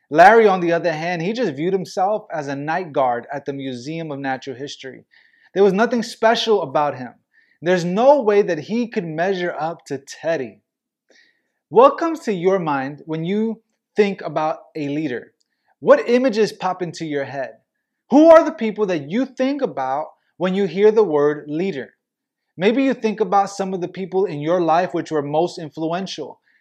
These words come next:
Maybe you think about a teacher or a coach who helped draw out the best in you. Or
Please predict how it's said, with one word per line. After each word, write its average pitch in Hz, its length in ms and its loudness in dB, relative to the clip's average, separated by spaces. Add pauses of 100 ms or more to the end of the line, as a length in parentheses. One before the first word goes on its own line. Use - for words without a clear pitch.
(260)
Maybe 196 260 2
you 226 80 2
think 190 220 -2
about 180 240 2
a 160 40 -2
teacher 165 560 -4
or 170 200 4
a 165 80 -2
coach 226 340 2
who 160 200 -4
helped 165 340 -2
draw 185 340 6
out 180 240 -2
the 147 60 -8
best 160 560 -2
in 202 240 -6
you. 113 240 -12 (840)
Or 190 440 4